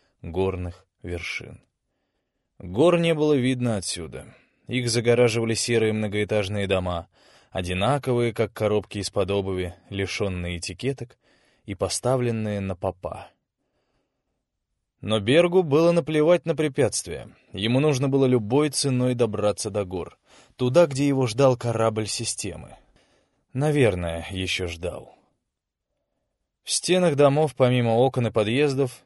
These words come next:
с выдранными с корнем входными дверями, часто виднелись дыры. Неровные, с рваными краями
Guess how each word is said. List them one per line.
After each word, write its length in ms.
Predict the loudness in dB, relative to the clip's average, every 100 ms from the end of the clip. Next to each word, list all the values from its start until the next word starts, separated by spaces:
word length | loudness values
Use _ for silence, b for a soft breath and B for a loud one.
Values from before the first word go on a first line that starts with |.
| _
с 160 | -4
выдранными 560 | 2 2 2 0 -2 -2
с 100 | -2
корнем 360 | -2 -2 -2 -4
входными 640 | -2 -2 0 -4 -4 -8 _ _
дверями, 720 | -10 -2 0 2 0 -2 -8 -12 b b b b b b b
часто 460 | 0 2 2 2
виднелись 580 | 0 0 0 0 0 -2
дыры. 440 | -4 -4 -4 -10 -18 _ _ _ _ _ _ _ _ _ _ _
Неровные, 800 | -4 0 2 4 2 0 -2 -4
с 100 | -4
рваными 680 | -2 0 2 0 -2 -4 -8 _ _
краями 720 | -4 -2 0 0 -2 -4 -8